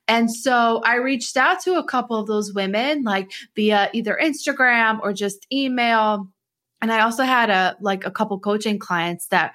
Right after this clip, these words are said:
were really, you know, I was able to really dive deep with them.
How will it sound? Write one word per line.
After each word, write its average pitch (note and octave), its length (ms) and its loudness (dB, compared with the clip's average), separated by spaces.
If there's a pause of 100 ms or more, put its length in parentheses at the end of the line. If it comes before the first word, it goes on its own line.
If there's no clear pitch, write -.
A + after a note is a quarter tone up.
(300)
were F#3 140 2
really, G3+ 320 2
you F#3+ 160 0
know, F#3 120 0
I F3 100 2
was F3+ 180 -2
able F#3 220 0
to F#3 140 -2
really F3+ 520 0
dive E3+ 320 0
deep G3+ 240 -2
with G3 140 0
them. F3+ 280 2